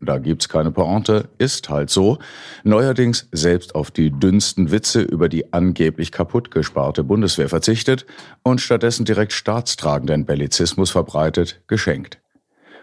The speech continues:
Und die Rolle des Narren bei Shakespeare ist schon an Jan Böhmermann vergeben. Alles richtig, gut recherchiert und meist sehr intelligent,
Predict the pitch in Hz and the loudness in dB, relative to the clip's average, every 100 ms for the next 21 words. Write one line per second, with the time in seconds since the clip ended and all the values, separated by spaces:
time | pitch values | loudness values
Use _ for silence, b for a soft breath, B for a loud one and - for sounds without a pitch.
0 | B 123 123 123 107 113 101 - 92 110 | B 0 2 2 2 0 -2 0 -2 -2
1 | 110 87 71 - 110 - - 78 71 - | -2 -2 -2 -2 -4 -4 -2 0 0 -4
2 | - 71 76 80 - 76 71 69 69 87 | -4 -2 2 0 0 -2 0 0 2 2
3 | 101 82 76 82 71 69 64 - B B | 2 2 0 -2 -2 -4 -6 -10 B B
4 | B 120 131 127 151 156 175 170 - 78 | B 0 0 -2 -4 -2 -2 -2 -4 -6
5 | 76 71 69 69 - 101 104 107 76 80 | -4 -4 -4 -2 2 2 2 -2 0 0
6 | 80 - - 71 76 76 - 73 80 71 | 0 -4 -4 -2 0 0 0 -2 -2 0
7 | 76 107 - | 0 0 -2